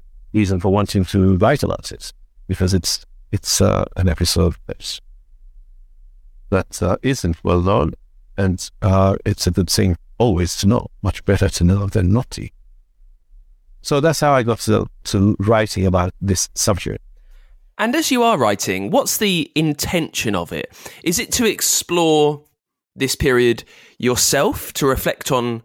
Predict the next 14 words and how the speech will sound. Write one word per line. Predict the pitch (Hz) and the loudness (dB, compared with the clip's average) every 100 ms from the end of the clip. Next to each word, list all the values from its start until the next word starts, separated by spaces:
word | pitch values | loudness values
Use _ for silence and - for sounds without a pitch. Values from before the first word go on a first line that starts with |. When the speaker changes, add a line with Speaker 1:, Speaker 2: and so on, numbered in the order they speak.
| _ _ _ | _ _ _
Speaker 2:
it | - 117 | -10 -6
a-, | - 143 | -4 -4
a-, | 123 139 | -6 -6
as | - 143 | -6 -4
a | 139 | -2
novelist | 131 131 147 160 - | 0 0 -2 -4 -2
in | 147 | 0
your | 139 | 0
characters, | 135 139 143 - 180 160 | -2 -4 -2 -4 -6 -6
or, | 170 - | -4 -2
or | 160 | -4
is | 156 | -4
it | 160 | -6
to | - | -6